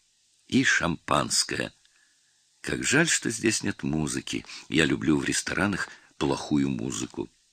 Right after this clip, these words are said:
"А я не люблю. И потому что плохая, и потому что нельзя разговаривать". Они выпили коктейль. "Твое здоровье. Нравится тебе?"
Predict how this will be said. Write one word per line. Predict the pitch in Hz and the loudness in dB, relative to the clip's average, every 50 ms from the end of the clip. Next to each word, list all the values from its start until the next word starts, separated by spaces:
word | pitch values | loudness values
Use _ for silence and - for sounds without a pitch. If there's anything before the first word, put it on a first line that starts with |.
| _ _ _ _ _ _ _ _ - - | _ _ _ _ _ _ _ _ -2 2
"А | 76 78 | 6 6
я | 85 104 - | 6 6 4
не | 62 64 57 | 2 -2 -2
люблю. | 52 53 53 67 69 - - _ _ _ _ _ _ _ _ _ _ _ _ _ _ _ _ | -4 -4 -2 0 0 0 -2 _ _ _ _ _ _ _ _ _ _ _ _ _ _ _ _
И | - 73 | 2 2
потому | - - - 85 80 | 4 4 4 4 4
что | 76 - - 71 | 2 2 0 -2
плохая, | - - 65 67 67 - - - 90 113 120 117 117 120 - - | -2 0 2 2 2 2 2 4 4 4 4 2 0 -4 -8 -10
и | - - 65 64 62 - | -6 -2 0 0 0 0
потому | - - 78 71 | 0 0 0 0
что | 65 - - 62 | 0 -2 -2 -2
нельзя | 64 69 64 60 67 80 90 | -2 -2 -2 0 2 2 2
разговаривать". | 87 67 50 50 53 55 53 57 57 55 53 53 55 - - - - _ _ _ _ _ _ _ _ _ _ _ _ _ _ _ _ _ _ _ _ _ _ _ - | 0 -2 -4 -6 -6 -4 -4 -6 -6 -8 -10 -10 -12 -16 -20 -20 -20 _ _ _ _ _ _ _ _ _ _ _ _ _ _ _ _ _ _ _ _ _ _ _ 2
Они | 80 104 135 175 175 | 4 6 6 6 6
выпили | 135 78 101 113 - - 95 - | 4 4 2 2 2 0 -2 -2
коктейль. | - - - - - - - 60 60 60 57 57 57 - - _ _ _ _ _ _ _ _ - - - _ _ _ _ _ _ _ _ _ | -4 -6 -8 -10 -8 -4 0 2 4 4 2 2 -2 -6 -12 _ _ _ _ _ _ _ _ -20 -20 -20 _ _ _ _ _ _ _ _ _
"Твое | - - 76 82 92 120 | -2 2 4 6 6 4
здоровье. | 123 107 - - - 69 69 69 65 67 - _ _ _ _ _ _ _ _ _ _ _ _ _ | 4 0 -2 -2 0 0 -2 -2 -4 -6 -12 _ _ _ _ _ _ _ _ _ _ _ _ _
Нравится | - 76 90 90 98 110 123 135 - - - | 0 4 6 8 8 8 8 6 4 0 0
тебе?" | - 160 160 170 175 | 0 0 0 -2 -2